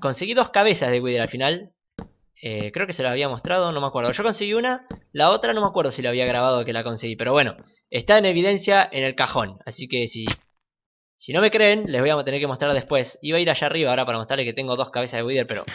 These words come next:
tenía que haber empezado el capítulo ahí, pero ya está. Eh, estoy acá y no voy a volver hasta allá. Tengo dos cabezas, me falta una. Y bueno, fíjense que, en serio, no, no es que la saqué del creativo ni nada. Porque si lo hubiera hecho del creativo,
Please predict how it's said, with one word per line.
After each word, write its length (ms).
tenía 200
que 60
haber 100
empezado 260
el 60
capítulo 380
ahí, 160
pero 180
ya 140
está. 320
Eh, 240
estoy 220
acá 280
y 40
no 120
voy 140
a 60
volver 200
hasta 140
allá. 140
Tengo 200
dos 160
cabezas, 300
me 60
falta 260
una. 320
Y 140
bueno, 180
fíjense 420
que, 240
en 120
serio, 280
no, 260
no 80
es 80
que 480
la 140
saqué 220
del 140
creativo 520
ni 80
nada. 220
Porque 160
si 120
lo 80
hubiera 160
hecho 140
del 100
creativo, 680